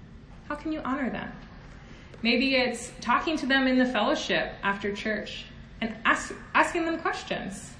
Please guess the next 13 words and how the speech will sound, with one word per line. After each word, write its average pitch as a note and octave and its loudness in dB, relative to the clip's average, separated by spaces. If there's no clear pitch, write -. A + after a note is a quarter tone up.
Really D4 6
trying D4 4
to C4+ 2
get B3+ 4
to B3+ 0
know G#3+ 2
how G#3 2
they G3 2
are A3+ 2
and G#3 2
who G3+ -2
they - -2
are. - -6